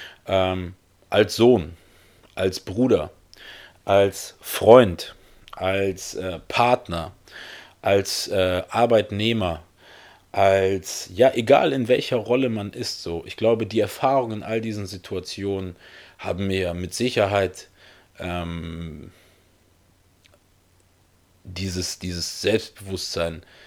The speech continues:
mit, mitgeholfen aufzubauen.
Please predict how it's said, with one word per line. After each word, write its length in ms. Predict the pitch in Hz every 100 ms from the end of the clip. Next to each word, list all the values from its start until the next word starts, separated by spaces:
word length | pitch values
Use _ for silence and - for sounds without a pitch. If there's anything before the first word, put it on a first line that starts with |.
| - _
mit, 320 | 90 107 - - _ _ -
mitgeholfen 800 | 131 156 131 113 113 110 110 -
aufzubauen. 640 | 107 147 - 76 - 50